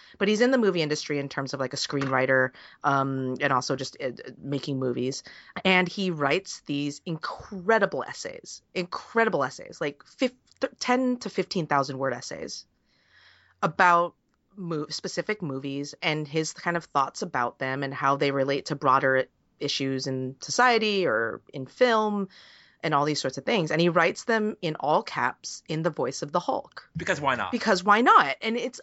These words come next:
Speaker 1: amazing because he's, he's incredibly smart. I don't always agree with, you know, obviously his takes on certain movies, but I do generally find myself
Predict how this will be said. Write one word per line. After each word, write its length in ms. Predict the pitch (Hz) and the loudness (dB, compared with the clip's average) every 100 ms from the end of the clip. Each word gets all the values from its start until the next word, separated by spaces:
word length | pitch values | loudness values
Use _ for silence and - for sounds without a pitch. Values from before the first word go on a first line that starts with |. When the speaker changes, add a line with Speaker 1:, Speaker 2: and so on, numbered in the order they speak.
| - | -6
Speaker 1:
amazing 840 | 233 240 254 254 254 214 151 135 | -4 -2 -2 0 -2 -2 -4 -6
because 300 | 151 - 208 | -8 -6 -6
he's, 300 | - 233 240 - | -4 -6 -6 -8
he's 260 | 220 240 - | -2 -2 -2
incredibly 500 | 208 - 320 302 160 | -4 0 0 2 0
smart. 460 | - - 123 139 - | 0 2 4 4 2
I 40 | |
don't 160 | 196 269 | 2 4
always 280 | 226 220 202 | 4 2 0
agree 460 | 151 151 151 147 | -4 -2 0 2
with, 160 | 139 135 - - - _ | 2 -2 -4 -20 -20 _
you 80 | 170 | 2
know, 80 | 147 | 4
obviously 480 | - 139 139 139 135 | 4 2 -2 -4 -4
his 180 | 143 | -4
takes 320 | - 147 139 - | -4 -4 -2 -2
on 120 | 139 | -2
certain 280 | - 123 131 | -2 -2 0
movies, 420 | 175 202 170 160 | 0 2 2 2
but 120 | 185 | 2
I 140 | 180 | 2
do 240 | 180 240 247 | 2 2 0
generally 340 | 185 165 165 | 2 0 0
find 220 | 156 147 | 0 -2
myself 420 | 147 143 147 135 | -2 -4 -2 -4